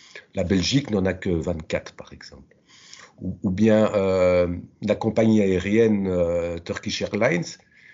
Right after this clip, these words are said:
qui n'avait aucune destination en, en Afrique subsaharienne en deux mille cinq, en, en, en a vingt-six maintenant. C'est, c'est beaucoup plus que,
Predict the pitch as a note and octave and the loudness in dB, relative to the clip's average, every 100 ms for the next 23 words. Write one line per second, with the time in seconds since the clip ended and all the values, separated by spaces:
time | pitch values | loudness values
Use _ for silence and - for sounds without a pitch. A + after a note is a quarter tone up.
0 | _ - F#2+ F#2 G#2+ - D3 D#3 C#3+ B2+ | _ -12 -6 -2 -2 0 -2 0 2 2
1 | A#2 G#2+ - A2 G2+ - - A2+ G2+ - | 2 -2 -2 -2 -2 -4 -6 -4 -4 -4
2 | F#2+ F2+ F2 E2 D#2+ D#2+ - F#2 E2+ - | -4 -2 0 -2 -4 -8 -8 -8 -8 -10
3 | - F2+ - F#2 F#2 G#2 F#2+ F2 F2 F#2+ | -12 -8 -4 -4 -2 -2 0 -2 0 -2
4 | E2+ - - D#2+ - G2+ G2 G2 G2+ G2+ | -2 -2 0 0 -2 -4 -2 -2 -4 -6
5 | G2 G#2 C#3+ C#3+ - A2+ - D#2 C#2+ - | -2 2 2 0 -2 -6 -6 -16 -18 -18
6 | E2+ - - F2+ E2+ G2+ G2+ G#2 - D3 | -20 -20 -16 -14 -8 -8 -4 -4 -2 -4
7 | - G2+ F2+ F2+ | -2 -2 0 -2